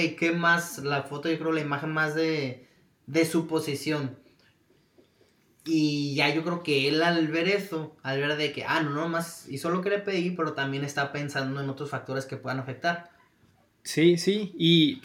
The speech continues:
Speaker 2: la vez que justo hablamos de algo parecido, entonces platicamos de esto en, creo que fue el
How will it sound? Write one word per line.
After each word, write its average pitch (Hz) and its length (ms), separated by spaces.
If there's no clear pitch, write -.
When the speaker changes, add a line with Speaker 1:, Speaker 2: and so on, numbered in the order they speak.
Speaker 2:
la 151 160
vez 156 200
que 190 120
justo 190 480
hablamos 165 720
de 151 140
algo 147 300
parecido, 139 600
entonces 147 280
platicamos 175 560
de 196 80
esto 202 440
en, 139 720
creo 147 160
que 170 100
fue 175 180
el 170 180